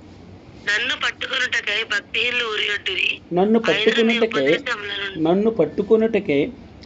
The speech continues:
Speaker 2: భక్తిహీనులు
Speaker 1: భక్తిహీనులు
Speaker 2: ఉరియొడ్డారు."
Speaker 1: ఉరియొడ్డిరి.
Speaker 2: ఊరంటే ఏంటి? మనం చా-, చావడానికి సిద్ధం. ఊరంటే పీకు, దాన్ని ఏమంటారు?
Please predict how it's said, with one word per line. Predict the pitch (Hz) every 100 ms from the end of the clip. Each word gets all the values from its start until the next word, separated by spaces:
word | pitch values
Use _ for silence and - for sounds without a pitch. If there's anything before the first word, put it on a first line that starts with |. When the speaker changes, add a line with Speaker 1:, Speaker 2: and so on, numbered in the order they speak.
| - 131
Speaker 2:
భక్తిహీనులు | 165 - - 240 220 226 226 220
Speaker 1:
భక్తిహీనులు |
Speaker 2:
ఉరియొడ్డారు." | 170 185 220 208 160
Speaker 1:
ఉరియొడ్డిరి. | 127 - - 208 196 170
Speaker 2:
ఊరంటే | 208 233 226
ఏంటి? | 233 226 233 233 240 - - - - - - - - - - - - 262
మనం | 165 175 220
చా-, | 226 226 214 208
చావడానికి | 208 240 262 247
సిద్ధం. | 240 233 190 113 - - - - - - -
ఊరంటే | 151 202 226 226 262 320 - - - -
పీకు, | 226 254 247 240 233 175
దాన్ని | 160 175 180
ఏమంటారు? | 202 190 226